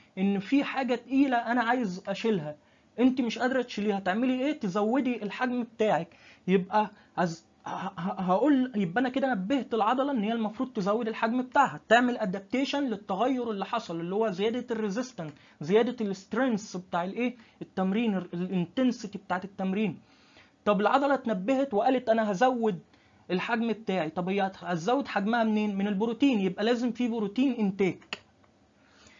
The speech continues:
لازم يكون في بروتين intake. امتى تاخد البروتين؟ قبل، بعد التمرين، بعد التمرين على طول، ومعاك لمدة ساعة.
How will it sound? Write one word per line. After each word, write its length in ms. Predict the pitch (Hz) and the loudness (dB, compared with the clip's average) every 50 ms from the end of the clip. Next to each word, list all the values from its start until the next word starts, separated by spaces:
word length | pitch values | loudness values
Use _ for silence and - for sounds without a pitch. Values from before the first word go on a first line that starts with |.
| - _ _ - - 190 | -20 _ _ -16 -8 0
لازم 360 | - 196 220 226 208 240 226 202 | 6 8 8 8 8 4 -2 -2
يكون 200 | 196 - 240 220 | -2 -2 -4 -2
في 200 | - - 240 226 | -2 -2 -4 -4
بروتين 500 | 214 226 214 196 202 240 247 254 247 254 - | -4 -4 -4 -4 -2 0 0 0 0 -2 -2
intake. 360 | 208 190 180 185 156 143 - _ _ _ _ _ _ - | -4 -2 -2 -2 -4 -6 -6 _ _ _ _ _ _ 0
امتى 240 | 247 294 294 294 277 | 0 0 2 0 -2
تاخد 300 | 269 302 294 - 294 240 | -2 -2 -4 -4 -4 -4
البروتين؟ 640 | 247 220 185 208 214 208 202 - 285 320 320 285 - - _ - | -4 -4 -4 -4 -4 -4 -2 0 0 0 -2 -6 -10 -12 _ -2
قبل، 320 | 277 285 233 233 240 226 226 - - | -2 -2 -2 -2 -4 -6 -8 -8 -6
بعد 340 | 214 175 220 254 262 240 254 | 0 2 2 2 2 0 -4
التمرين، 580 | 240 240 - - 202 196 202 240 277 277 254 247 | -6 -6 -8 -6 -6 -4 -2 -2 -2 -2 -4 -4
بعد 240 | 196 220 254 254 214 | -4 -4 -2 -4 -6
التمرين 460 | 220 - - 202 196 196 220 254 269 | -8 -8 -6 -4 -4 -2 -2 -2 -4
على 200 | 233 202 185 180 | -4 -4 -4 -4
طول، 380 | 185 - 214 208 180 151 143 143 - _ _ _ _ _ _ _ _ _ _ _ _ | -4 -4 -2 -2 -2 -4 -4 -8 -14 _ _ _ _ _ _ _ _ _ _ _ _
ومعاك 380 | 170 175 190 202 254 277 - | 0 2 2 2 2 0 2
لمدة 360 | 233 220 233 240 202 190 233 226 | 2 2 2 2 0 -2 -4 -6
ساعة. 360 | - - 196 175 139 135 - | -4 -2 -2 -2 -2 -4 -8